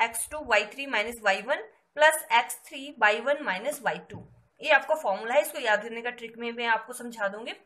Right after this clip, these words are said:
just यहाँ पे क्या किया हुआ है, यहाँ पे एबीसी triangle दी हुई है simple वे में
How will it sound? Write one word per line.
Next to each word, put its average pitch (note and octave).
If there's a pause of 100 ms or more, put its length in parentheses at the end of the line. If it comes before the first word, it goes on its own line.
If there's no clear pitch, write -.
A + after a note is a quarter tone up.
(400)
just G4
यहाँ E4+
पे E4+
क्या C#4+
किया A#3+
हुआ A#3+
है, D#4
यहाँ B3+
पे D4+ (140)
एबीसी B3+
triangle G#3+
दी B3
हुई B3
है E4+
simple A3
वे G#3+
में D#4+